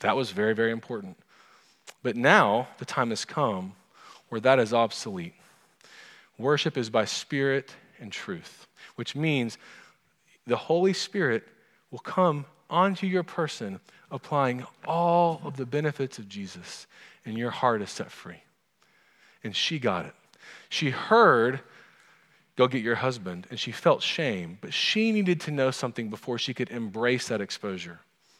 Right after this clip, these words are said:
She needed to know that there is actually this Savior for her soul based on his righteousness.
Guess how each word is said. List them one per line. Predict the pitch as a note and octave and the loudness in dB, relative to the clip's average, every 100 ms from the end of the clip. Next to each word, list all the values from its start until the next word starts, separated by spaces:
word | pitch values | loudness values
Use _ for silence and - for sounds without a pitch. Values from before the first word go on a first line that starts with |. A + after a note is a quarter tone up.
| _ - - | _ -20 -14
She | - G3 | -4 0
needed | A3 E3+ C3 | 2 2 -2
to | B2 | -6
know | G#2+ G#2 F#2+ F2 E2+ _ _ _ _ - - | -4 -2 -4 -6 -10 _ _ _ _ -20 -6
that | - A#2+ | -2 0
there | A#2+ B2 | 4 2
is | A2 | 4
actually | B2+ C#3+ - - C3 B2 A#2 - _ | 4 4 2 -6 -2 -2 -4 -10 _
this | A#2+ A2+ - - - - - _ | -4 -2 -4 -10 -16 -20 -20 _
Savior | - - - D3 D3 A#2+ G#2+ G2 F#2+ _ _ _ _ _ - | -10 -2 2 4 4 0 -2 -4 -8 _ _ _ _ _ -12
for | A#2 | -6
her | A#2 | -4
soul | G#2 - C#3 A#2 G#2 | -4 -2 2 2 2
based | G2+ A2+ - | 2 2 0
on | G#2 | -6
his | - B2 G#2+ | -6 -6 -4
righteousness. | G#2 F#2+ F#2 - F2 - - | -4 -4 -8 -12 -16 -18 -20